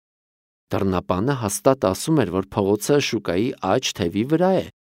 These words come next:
ասաց մեկը։ «Գիշերս մեծ վեզիրի հետ անցնելու է այնտեղով»։ «Լավ», պատասխանեց մյուսը։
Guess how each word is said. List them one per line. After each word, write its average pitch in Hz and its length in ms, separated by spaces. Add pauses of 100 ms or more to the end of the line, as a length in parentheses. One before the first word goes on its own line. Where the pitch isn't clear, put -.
(100)
ասաց - 500
մեկը։ - 340 (340)
«Գիշերս 147 480 (120)
մեծ 131 320
վեզիրի 98 520
հետ 104 360
անցնելու 117 520
է 196 80
այնտեղով»։ 80 600 (600)
«Լավ», 80 560 (220)
պատասխանեց 85 800
մյուսը։ 85 460